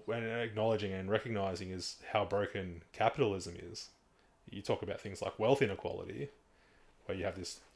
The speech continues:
tiny one or two percent hoarding vast amounts of wealth while other people are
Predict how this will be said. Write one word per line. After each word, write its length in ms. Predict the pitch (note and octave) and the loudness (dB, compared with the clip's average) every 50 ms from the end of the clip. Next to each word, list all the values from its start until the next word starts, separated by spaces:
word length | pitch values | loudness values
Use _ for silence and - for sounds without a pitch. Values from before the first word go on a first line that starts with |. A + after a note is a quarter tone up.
| _ _ | _ _
tiny 380 | - - A#2 G#2+ G2 F#2+ F#2+ F#2+ | -2 2 2 2 2 2 -2 -4
one 380 | F#2+ F#2 F#2 G2+ G2+ G2+ G2 | -6 -2 0 2 2 2 2
or 60 | G2 | -2
two 180 | - - G#2+ F#2+ | -4 -4 -6 -6
percent 440 | - G2+ - - G#2+ G2 F#2 - - - _ _ - - - _ _ _ - | -4 -6 -4 -2 -4 -4 -4 -6 -12 -18 _ _ -20 -20 -20 _ _ _ -16
hoarding 600 | - - - A2 G#2+ A#2 A#2 G#2 G2 F2 E2+ E2 - - - | -14 -6 0 2 4 4 4 4 2 -2 -6 -10 -14 -16 -2
vast 320 | - G2+ G2+ G#2+ - - - | 0 2 2 4 2 0 0
amounts 360 | F2+ F#2 F#2+ F#2+ - - - | -4 -4 -6 -6 -8 -8 -10
of 80 | F#2 G2 | -6 -4
wealth 340 | G#2 G#2+ F#2 - - - - | -2 -2 -2 -4 -6 -8 -6
while 260 | - - - G2 - - - - - - - - - - - - _ _ | -6 -4 -4 -6 -8 -10 -18 -20 -20 -20 -20 -20 -20 -20 -20 -20 _ _
other 220 | - G#2+ G#2+ G#2 - | 2 4 4 2 0
people 440 | - - A2 G2 - G#2+ F#2+ F2+ | 0 -2 -2 -2 -2 -2 -4 -4
are 200 | F2+ F2 F2 F2 | -4 -4 -6 -6